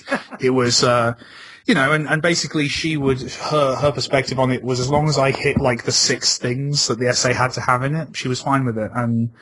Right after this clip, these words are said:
it was great. It was, it was, it's, it was very cool to find an indulgent teacher. So I kind of got to do,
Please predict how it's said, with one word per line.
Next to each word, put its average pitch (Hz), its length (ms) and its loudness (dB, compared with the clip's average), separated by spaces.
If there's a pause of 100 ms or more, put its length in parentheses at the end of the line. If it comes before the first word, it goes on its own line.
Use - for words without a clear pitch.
(280)
it 165 80 0
was 175 100 2
great. 160 280 4
It 117 40 -2
was, 120 220 0
it 120 80 0
was, 117 240 -4
it's, 135 220 -4
it 127 220 -4
was 131 120 2
very 127 220 4
cool 135 240 0
to 127 100 -4
find 127 240 2
an 123 80 4
indulgent 123 480 2
teacher. 139 300 0
So 120 180 2
I 131 80 4
kind 139 240 0
of 123 220 -2
got 127 300 -2
to 135 120 0
do, 123 580 0